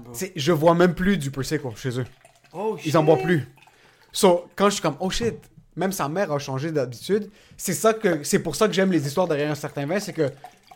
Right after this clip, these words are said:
Speaker 1: Ouais,
Speaker 2: ça te
Speaker 1: parce
Speaker 2: force
Speaker 1: que
Speaker 2: à faire une recherche,
Speaker 1: mais
Speaker 2: puis là,
Speaker 1: c'est
Speaker 2: quand t'as
Speaker 1: parce
Speaker 2: fait la
Speaker 1: que tu
Speaker 2: recherche,
Speaker 1: crées
Speaker 2: tu
Speaker 1: cette
Speaker 2: sais,
Speaker 1: histoire-là.
Speaker 2: tu, tu sais ce que t'es en train de faire quand tu t'assois, puis là, tu leur offres ça, puis là, ils sont comme, OK, ouais, ça c'est fucking nice, j'ai aimé cette expérience-là, on va continuer.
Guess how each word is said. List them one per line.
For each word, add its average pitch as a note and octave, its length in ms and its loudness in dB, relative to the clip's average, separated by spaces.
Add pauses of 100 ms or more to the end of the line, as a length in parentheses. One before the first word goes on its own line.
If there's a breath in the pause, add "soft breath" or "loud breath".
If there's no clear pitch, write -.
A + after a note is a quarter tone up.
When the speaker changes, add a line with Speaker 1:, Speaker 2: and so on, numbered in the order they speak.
(1120)
Speaker 1:
Ouais, D3+ 100 -8
Speaker 2:
ça - 20 6
te G3+ 80 8
Speaker 1:
parce - 100 0
Speaker 2:
force A#3 160 8
Speaker 1:
que - 60 4
Speaker 2:
à - 40 6
faire A#3 140 4
une G#3 100 8
recherche, F#3 400 4
Speaker 1:
mais - 60 0
Speaker 2:
puis - 20 6
là, A3+ 60 6
Speaker 1:
c'est A3 60 2
Speaker 2:
quand A3 80 8
t'as G#3 80 4
Speaker 1:
parce G#3 80 -6
Speaker 2:
fait A3+ 60 0
la G3+ 60 4
Speaker 1:
que E3 60 2
tu - 20 4 (140)
Speaker 2:
recherche, A3+ 160 4
Speaker 1:
crées - 60 -
Speaker 2:
tu E3 80 -2
Speaker 1:
cette - 80 -2
Speaker 2:
sais, A3+ 80 2
Speaker 1:
histoire-là. E3+ 220 -2
Speaker 2:
tu, E3 160 0 (220)
tu - 100 -4
sais A3+ 220 0
ce - 80 0
que G3 60 4
t'es D#3+ 100 -2
en C#3+ 120 0
train D3+ 120 -4
de C#3+ 60 0
faire F#3+ 240 2
quand E3+ 100 0
tu D3+ 180 -6
t'assois, E3+ 380 0
puis G3+ 80 -2
là, E3+ 80 4
tu E3+ 140 -6
leur C#3 120 0
offres D3 200 -2
ça, G#3 180 -2
puis F#3+ 100 -6
là, E3+ 60 0
ils E3+ 60 -2
sont D#3 100 -6
comme, B2 140 -8
OK, C3+ 200 -6
ouais, E3 140 2
ça D#3 100 -10
c'est C#3+ 140 -10
fucking C#3+ 240 -10 (100)
nice, F#3+ 240 -12 (200)
j'ai C#3 160 -4
aimé D3+ 160 -2
cette C#3+ 180 -10
expérience-là, B2+ 540 -10
on D#3+ 80 -2
va B2+ 80 -4
continuer. C3 400 -10